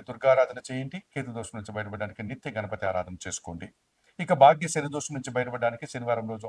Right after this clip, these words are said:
ఆంజనేయ స్వామి ఆలయానికి వెళ్ళి తమలపాకుడు పూజ నిర్వర్తించి సుందరకాండ పారాయణం చేయండి. ఇక జన్మరాశిలో కుజదోషం నుంచి బయట,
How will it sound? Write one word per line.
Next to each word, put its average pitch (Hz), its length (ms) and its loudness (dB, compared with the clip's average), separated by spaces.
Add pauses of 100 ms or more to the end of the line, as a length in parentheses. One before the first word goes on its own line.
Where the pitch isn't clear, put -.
ఆంజనేయ 117 320 -4
స్వామి 107 260 -4
ఆలయానికి 104 440 -8
వెళ్ళి 131 160 -8 (320)
తమలపాకుడు 113 560 0
పూజ 104 140 -10 (120)
నిర్వర్తించి 104 500 -12
సుందరకాండ 98 420 -6 (100)
పారాయణం 85 400 -6
చేయండి. 82 320 -12 (640)
ఇక 196 80 2 (100)
జన్మరాశిలో 180 580 8
కుజదోషం 160 420 -2
నుంచి 143 180 -10
బయట, 143 120 0